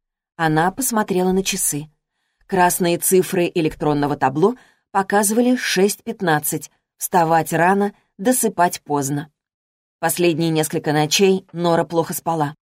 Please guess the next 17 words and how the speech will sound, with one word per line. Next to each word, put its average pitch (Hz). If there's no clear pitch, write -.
Отношения 233
с 220
Хенриком 240
всё 254
ещё 196
оставались 151
прохладными, 170
хотя 294
и 226
не 196
такими 190
ледяными, 165
как 185
раньше. 196
После 165
долгих 170
размышлений 165